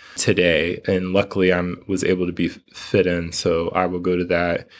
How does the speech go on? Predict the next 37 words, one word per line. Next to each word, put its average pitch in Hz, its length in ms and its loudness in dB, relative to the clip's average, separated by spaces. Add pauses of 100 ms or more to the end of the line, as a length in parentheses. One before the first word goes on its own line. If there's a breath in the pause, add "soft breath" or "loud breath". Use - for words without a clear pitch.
(220 loud breath)
here 104 220 2
shortly. 101 580 0 (140 loud breath)
But 135 80 6
yeah, 170 160 4
talking 139 340 0
to - 160 2
a 147 60 6
therapist, 139 640 0
a, 95 320 0
a - 60 0
person 123 520 2
that's 101 320 2
not 113 280 2
directly 107 420 0
involved 98 880 0
with 107 240 0
your 110 100 4
day-to-day 98 460 2
life 95 400 0
that 95 200 0
can 92 460 -4
help - 440 0
you 95 180 4
to 95 400 0
place 101 360 0
things 92 280 -2
back 90 300 0
into 90 120 -10
perspective. - 800 -4 (160)
And 110 160 0
the 104 60 0
final 120 840 4
bullet 107 280 2
point 101 300 -4
here 101 300 -4
would 92 240 -2
be 95 380 2